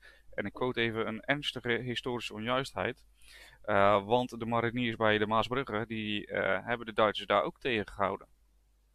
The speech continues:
En toevallig zit ik nu met, eh, een militair, eh, of een ex-militair in, eh, deze podcast. Dus, eh, ik ben ook benieuwd wat jij ervan vindt. Ik dacht zelf, ehm, want ik snap wat, eh, deze meneer zegt natuurlijk. Dus ik snap,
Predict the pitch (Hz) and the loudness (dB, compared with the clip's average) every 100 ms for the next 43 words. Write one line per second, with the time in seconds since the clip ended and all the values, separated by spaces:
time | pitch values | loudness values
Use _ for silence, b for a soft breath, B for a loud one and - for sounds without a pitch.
0 | _ - b b 120 110 117 135 131 - | _ -20 b b -10 -8 0 2 2 0
1 | 113 110 104 101 - 98 95 117 120 117 | -4 -6 -4 -4 0 0 0 -4 -6 -6
2 | 110 117 113 107 101 101 98 101 110 127 | 0 6 8 8 6 6 4 0 -6 -6
3 | - - 104 - 101 98 101 101 101 107 | -8 -10 -10 0 4 4 2 -2 -4 -6
4 | 104 104 - - - 120 156 117 - - | -2 -2 -4 -14 -4 0 0 -2 -6 -10
5 | B B B B B - 101 101 101 104 | B B B B B 4 8 12 12 10
6 | 107 _ - 117 113 123 120 107 110 143 | 4 _ -2 0 2 2 2 4 8 10
7 | 135 117 110 123 - - 139 - 165 156 | 10 4 2 2 2 2 2 6 8 12
8 | 147 - - - b b b - 110 107 | 12 12 10 2 b b b 4 6 6
9 | 107 - _ _ - 110 - - 135 120 | 4 -6 _ _ -12 -12 -6 -2 0 2
10 | 113 - 107 113 113 110 107 104 113 117 | 0 2 4 4 4 4 2 2 -2 2
11 | 110 107 127 107 95 101 139 - 110 107 | 2 2 0 -4 -8 -6 -6 -8 -4 -4
12 | 98 95 - 120 | -4 -8 -6 -6